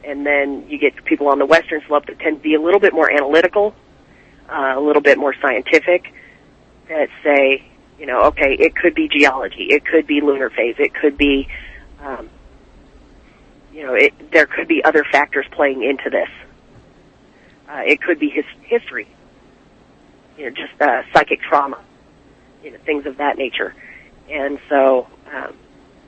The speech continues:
you know, what, what I'm trying to tackle with the book is to provide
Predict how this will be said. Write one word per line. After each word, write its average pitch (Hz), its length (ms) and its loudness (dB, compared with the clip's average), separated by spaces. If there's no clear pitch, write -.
you 151 80 -16
know, 139 80 -4
what, 147 280 4
what 165 140 4
I'm 139 100 -2
trying 156 280 2
to 143 60 -8
tackle 156 440 -2
with 143 200 -2
the 165 60 -6
book 147 300 2
is 143 180 2
to - 60 -16
provide 147 680 -2